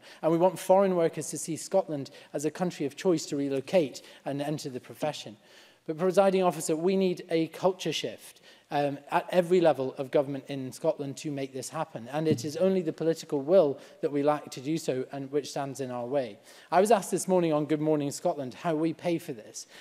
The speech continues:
But the answer is blindingly simple. When my constituent stays an extra one hundred and fifty nights in Liberton Hospital, hospital because there is not a social care package available for him to go home to,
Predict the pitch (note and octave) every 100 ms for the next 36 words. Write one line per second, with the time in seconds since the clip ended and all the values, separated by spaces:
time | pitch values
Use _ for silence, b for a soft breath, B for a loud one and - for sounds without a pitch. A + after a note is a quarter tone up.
0 | B - E3 G#3 A3+ B3 D#3+ F#3 F3 D#3+
1 | C#3 - F3+ E3+ B2+ C3+ D#3 F#3 G3 F#3+
2 | B B - E3+ - A#3+ G3+ E3+ A#2 B2
3 | - F3 E3+ C#3+ - B - E3+ F#3+ G3
4 | F#3+ E3+ F#3+ D#3+ F#3 E3 D#3 E3+ - D#3
5 | D#3+ C#3 - C#3+ D3 D3+ C#3 B2 F3+ -
6 | D#3 C3+ - A#2+ - B B B C#3 F#3
7 | F#3 D3 C#3+ B2+ D3 F3+ D3 E3+ D#3+ D#3
8 | D#3+ D3 E3+ F#3+ F#3 E3 - E3 D#3+ C#3
9 | D#3+ D3 - D#3+ D#3 B2 - B B C3+
10 | C3+ G#3+ A3 D3 - C#3 C3 C3 C3 C#3
11 | C3+ B2 F3+ E3+ A#2